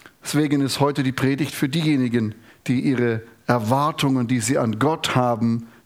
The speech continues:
die letzten Jahre echt runtergeschraubt. Bibelstelle aus Lukas siebzehn, die Verse fünf bis sechs. Und die Apostel sprachen, wenn ihr Glauben hättet wie ein Senfkorn,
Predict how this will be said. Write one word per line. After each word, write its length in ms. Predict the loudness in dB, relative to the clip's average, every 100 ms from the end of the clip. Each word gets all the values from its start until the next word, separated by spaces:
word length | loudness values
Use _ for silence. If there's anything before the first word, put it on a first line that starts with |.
| -6
die 80 | -2
letzten 400 | 0 -2 -2 0
Jahre 400 | 2 2 0 0
echt 400 | -2 -2 -12 -20 -18 -2
runtergeschraubt. 840 | 0 0 -2 -2 -2 0 0 0
Bibelstelle 420 | -2 0 0 0 0
aus 160 | 0
Lukas 320 | -2 0 0
siebzehn, 600 | -2 -2 -2 0 0 -4 -8 -18 _ -20 -20 -20 -20 _ -18 -10 -4
die 60 |
Verse 320 | 0 0 0 0
fünf 300 | 0 0 -2
bis 160 | 0
sechs. 420 | 0 0 -2 -6 -8 _ _ _ _ _ _ _ _ _ _ -14 -14 -16 -20 -20 _ _ _
Und 140 | 0
die 80 | 2
Apostel 460 | 2 0 0 0 -2
sprachen, 600 | 0 0 2 0 -2 -2 -10 -20 -16 -12 -8 -2
wenn 160 | 0
ihr 80 | 2
Glauben 440 | 2 2 2 2 2
hättet 500 | 2 0 -2 -2 -6 -6
wie 160 | -2 0
ein 160 | 0 0
Senfkorn, 760 | 0 0 -4 0 0 0